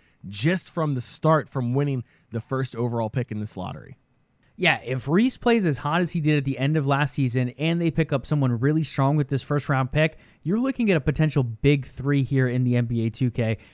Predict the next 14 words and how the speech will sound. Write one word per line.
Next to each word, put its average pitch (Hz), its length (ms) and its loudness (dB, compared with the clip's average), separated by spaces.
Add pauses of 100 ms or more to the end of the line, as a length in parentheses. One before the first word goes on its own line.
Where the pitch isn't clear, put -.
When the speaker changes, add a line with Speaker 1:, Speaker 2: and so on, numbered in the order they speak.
(120)
Speaker 2:
This 214 140 -2
could 208 160 0
be 214 120 2
the 170 80 0
Miami 170 440 0
Heat 170 300 0
of 135 160 0
years 143 280 2
past 147 400 -2
all 135 240 -2
over 135 240 2
again. 139 400 2
The 127 200 0
Warriors 143 800 2